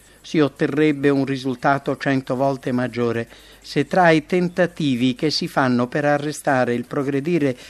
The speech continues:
dell'intemperanza e di altri mali che consumano come un cancro il corpo della società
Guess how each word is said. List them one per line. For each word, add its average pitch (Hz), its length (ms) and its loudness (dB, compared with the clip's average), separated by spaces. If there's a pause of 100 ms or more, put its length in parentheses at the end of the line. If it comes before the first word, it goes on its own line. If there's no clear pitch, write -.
dell'intemperanza 143 1200 0
e 131 100 0
di 139 140 -2
altri 147 380 -4
mali 165 460 0 (280)
che 151 140 -4
consumano 147 840 2
come 165 320 2
un 147 220 2
cancro 135 540 2
il 123 140 -2
corpo 143 460 2
della 127 320 -2
società 202 640 -6